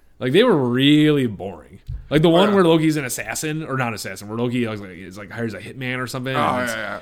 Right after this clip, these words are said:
Speaker 2: yeah.
Speaker 1: it's Ant-Man. And
Speaker 2: It's
Speaker 1: that
Speaker 2: just
Speaker 1: was,
Speaker 2: boring.
Speaker 1: that was boring.
Speaker 2: It's just boring.
Speaker 1: That was
Speaker 2: They were
Speaker 1: boring as all
Speaker 2: super,
Speaker 1: get out.
Speaker 2: they were boring.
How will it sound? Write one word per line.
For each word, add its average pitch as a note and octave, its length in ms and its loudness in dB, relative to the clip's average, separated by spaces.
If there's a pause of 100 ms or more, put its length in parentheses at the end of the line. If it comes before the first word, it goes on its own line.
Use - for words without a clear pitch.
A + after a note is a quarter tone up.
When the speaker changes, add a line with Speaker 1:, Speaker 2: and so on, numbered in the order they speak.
Speaker 2:
yeah. C3+ 100 -2
Speaker 1:
it's A#2+ 220 -4
Ant-Man. C3+ 580 -4
And A#2 120 -4
Speaker 2:
It's C#3+ 120 -4
Speaker 1:
that - 60 0
Speaker 2:
just G3+ 80 2
Speaker 1:
was, A#3 60 4
Speaker 2:
boring. E3 100 2
Speaker 1:
that F#3 80 4
was F#3+ 100 2
boring. G#2+ 360 -6
Speaker 2:
It's E3 60 -2
just F3 120 -6
boring. A3 240 -2
Speaker 1:
That A#3 80 2
was D#3+ 100 0
Speaker 2:
They E3 60 -8
were F3 60 -8
Speaker 1:
boring F3+ 180 4
as F3+ 80 0
all G3 60 2
Speaker 2:
super, G#3+ 120 2
Speaker 1:
get D3+ 40 2
out. G#2+ 100 0
Speaker 2:
they D3+ 80 0
were D#3 180 -4
boring. F#2+ 360 -10